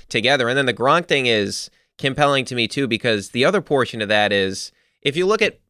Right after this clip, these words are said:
probably the best three pass catching guys in that era, in Gronk in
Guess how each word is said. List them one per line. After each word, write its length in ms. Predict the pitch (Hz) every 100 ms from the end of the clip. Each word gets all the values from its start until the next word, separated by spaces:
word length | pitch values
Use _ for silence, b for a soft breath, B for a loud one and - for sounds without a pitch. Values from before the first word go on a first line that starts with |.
| -
probably 340 | 151 151 156
the 160 | 120 117
best 480 | 95 120 120 - -
three 460 | 123 120 113 107
pass 400 | - 120 107 -
catching 340 | - 120 127 110
guys 300 | 107 110 110
in 80 |
that 180 | 104 101
era, 340 | 101 104 110 117 _ _ _
in 160 | 113 104
Gronk 380 | 107 110 113 117
in 240 | 104 98